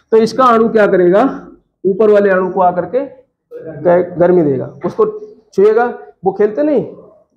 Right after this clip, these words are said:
खो खो खेलते हैं, तो खो खो खेलेगा, कहेगा, "खो, ले, तू भी गर्मी ले," तो उसको खो देगा, वो उसको गर्मी देगा। ये उठेगा, भागेगा, कहे, "ले, खो,"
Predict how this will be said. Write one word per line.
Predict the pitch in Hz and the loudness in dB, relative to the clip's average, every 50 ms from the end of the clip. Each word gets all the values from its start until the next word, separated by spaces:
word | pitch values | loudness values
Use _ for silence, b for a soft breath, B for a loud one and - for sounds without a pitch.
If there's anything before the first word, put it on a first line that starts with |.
| _ _ _ _ _ _ _ | _ _ _ _ _ _ _
खो | - 196 190 | -2 0 2
खो | 160 147 - | 2 0 2
खेलते | - 185 175 165 - 151 | 2 0 -2 -2 -4 -6
हैं, | 147 180 | -4 -4
तो | 185 | -2
खो | - 202 208 | 0 2 4
खो | 220 220 | 4 2
खेलेगा, | 214 214 196 180 175 165 151 143 147 - _ _ _ _ _ _ _ _ _ 185 | 2 0 -2 -2 -2 -2 -4 -6 -8 -12 _ _ _ _ _ _ _ _ _ -2
कहेगा, | 202 220 220 | 0 0 0
"खो, | 156 - - - 226 220 151 135 - - - - 196 | -2 -4 -4 0 0 0 0 -2 -6 -12 -8 -2 -2
ले, | 208 - | -2 -2
तू | 208 208 208 | 0 0 0
भी | 208 220 | 2 2
गर्मी | 214 214 202 208 196 | 2 2 2 2 2
ले," | 175 156 139 135 - - - - - - _ _ - | 0 -2 -4 -6 -10 -14 -16 -18 -20 -20 _ _ -2
तो | 196 | -2
उसको | 202 202 240 226 | 0 2 0 0
खो | - - 233 226 | 0 0 2 2
देगा, | 226 226 226 233 233 | 4 4 2 2 -2
वो | 233 - - - 185 196 | -6 -10 -12 -4 -2 -2
उसको | 196 - 214 208 | -2 0 0 0
गर्मी | 208 208 196 196 190 | 2 2 2 0 0
देगा। | 180 165 143 - - B B B B B | 0 -2 -4 -4 -8 B B B B B
ये | 196 214 233 | 0 0 2
उठेगा, | 240 233 220 226 233 240 247 247 | 2 2 2 2 2 2 0 0
भागेगा, | 226 196 190 214 226 226 233 240 240 | 0 0 2 2 2 2 2 0 0
कहे, | 233 214 214 | 0 0 2
"ले, | 220 240 233 175 | 2 2 0 0
खो," | - - - 220 220 196 - - - - | -2 -4 -2 0 0 0 -2 -4 -10 -18